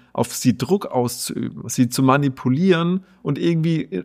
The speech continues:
unter Kontrolle zu bringen, darf ich gucken, okay, was macht es mit mir? Triggert das vielleicht eine Verlustangst in mir? Bin ich denn eigentlich gerade gut genug?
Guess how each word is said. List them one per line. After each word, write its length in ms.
unter 240
Kontrolle 640
zu 180
bringen, 300
darf 240
ich 160
gucken, 260
okay, 180
was 180
macht 200
es 140
mit 120
mir? 220
Triggert 320
das 160
vielleicht 400
eine 60
Verlustangst 680
in 140
mir? 180
Bin 120
ich 120
denn 140
eigentlich 300
gerade 300
gut 260
genug? 440